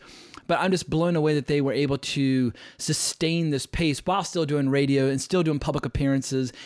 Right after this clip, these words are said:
and ra-, like, raising money for war bonds. Apparently, they went on tour and hit, like, eighty-five cities and raised, like, eighty million. In war bonds, which is, like, the equivalent of,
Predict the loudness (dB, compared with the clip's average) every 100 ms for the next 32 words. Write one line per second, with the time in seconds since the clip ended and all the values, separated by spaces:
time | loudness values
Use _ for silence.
0 | -8 -2 0 0 -2 -4 -10 -4 -2 -2
1 | -4 -8 -2 0 2 0 0 -2 -2 -4
2 | 0 0 0 -2 -2 -4 -2 0 0 -2
3 | -2 0 0 0 -2 -4 -2 -2 -2 -4
4 | -2 0 0 0 -6 -20 -12 -4 0 2
5 | 0 0 -6 -10 -6 -4 0 0 0 0
6 | -2 -4 -8 -6 -2 0 0 0 0 -2
7 | -2 -4 -4 -4 -2 -2 -2 -2 -4